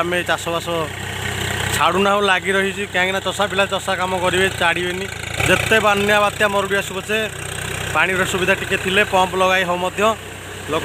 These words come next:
ସବୁ କାଦୁଅ, ବେଉଷଣ ଏସବୁ କରନ୍ତି। ସେପଟେ ବି ପାଖ ପାଖ ବିଲର ସବୁ ପଡ଼ିଆ ପଡ଼ିଛି, ଆଉ ପଡ଼ିଆ ପଡ଼ିବନି, ଏସବୁ ପାଣି ହେଲା ପରେ ଏସବୁ ରୁଆଯିବ, ସବୁ ବେଉଷଣ ହେଇକି ରୁଆଯିବ। ବର୍ତ୍ତମାନ ତ ଚାଲିଛି ତଳି ପକା, ଦେଖିବା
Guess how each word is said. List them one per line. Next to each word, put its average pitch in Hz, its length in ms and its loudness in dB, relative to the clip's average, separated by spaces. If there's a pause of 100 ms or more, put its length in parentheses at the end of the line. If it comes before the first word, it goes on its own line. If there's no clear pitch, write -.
(120)
ସବୁ 185 200 2
କାଦୁଅ, 180 320 4 (200)
ବେଉଷଣ 185 320 0 (140)
ଏସବୁ 180 260 -6
କରନ୍ତି। 151 300 -2 (840)
ସେପଟେ 208 400 4
ବି 220 80 6 (100)
ପାଖ 190 140 0 (100)
ପାଖ 202 120 4 (140)
ବିଲର 202 320 4
ସବୁ 202 160 -2
ପଡ଼ିଆ 190 260 4
ପଡ଼ିଛି, 190 280 -2 (640)
ଆଉ 147 100 4 (100)
ପଡ଼ିଆ 170 280 6 (100)
ପଡ଼ିବନି, 190 400 2
ଏସବୁ 190 180 -2 (100)
ପାଣି 175 200 4
ହେଲା 180 220 0
ପରେ 180 180 -2
ଏସବୁ 175 220 -4
ରୁଆଯିବ, 170 300 0 (1300)
ସବୁ 151 340 4
ବେଉଷଣ 170 360 4
ହେଇକି 170 260 0
ରୁଆଯିବ। 156 320 2 (720)
ବର୍ତ୍ତମାନ 175 400 2
ତ - 20 0 (100)
ଚାଲିଛି 180 380 2
ତଳି 180 220 4
ପକା, 180 160 -2 (100)
ଦେଖିବା 185 260 -2